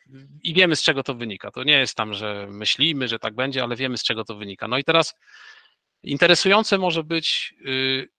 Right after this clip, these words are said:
rozważenie, czy na przykład nie zmienić terminów płatności, y,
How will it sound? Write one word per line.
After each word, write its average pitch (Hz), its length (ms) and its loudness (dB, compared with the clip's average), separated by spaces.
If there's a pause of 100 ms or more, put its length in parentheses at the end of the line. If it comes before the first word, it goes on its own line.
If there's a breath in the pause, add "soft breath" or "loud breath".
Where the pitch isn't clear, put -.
(120)
rozważenie, 151 840 4
czy - 180 -2
na 147 100 -2
przykład - 420 -2
nie 147 420 2 (180)
zmienić 190 300 0
terminów 160 380 -2
płatności, 143 680 -4 (1200 loud breath)
y, 143 160 6